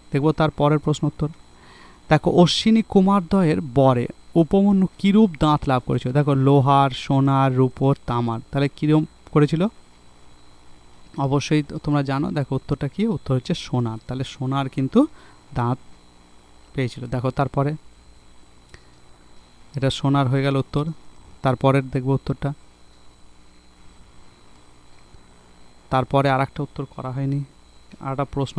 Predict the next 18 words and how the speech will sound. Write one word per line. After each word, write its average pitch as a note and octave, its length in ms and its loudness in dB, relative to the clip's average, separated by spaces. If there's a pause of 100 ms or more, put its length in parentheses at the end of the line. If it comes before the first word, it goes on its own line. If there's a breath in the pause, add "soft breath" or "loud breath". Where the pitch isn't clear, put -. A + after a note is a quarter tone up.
(120)
জানতে C3+ 200 -2
হবে C3+ 160 -2
তোমাদেরকে C3+ 380 -4
যে C#3 100 0
ওটা C3+ 200 -2
কটা C3+ 260 -4
ছিল, C3+ 100 -16 (120)
আঠেরোটা। B2 440 -4 (640 soft breath)
আচ্ছা, C3 200 -2
ঠিক C3 140 -2
আছে, C3 160 0
ওটা C3 160 -2
আগে C3 180 -4
দেয়া C3+ 140 0 (100)
রয়েছে। C3+ 200 0 (360)
অতএব C3 260 0
তোমাদের C#3 320 0
দেখো, C3 140 0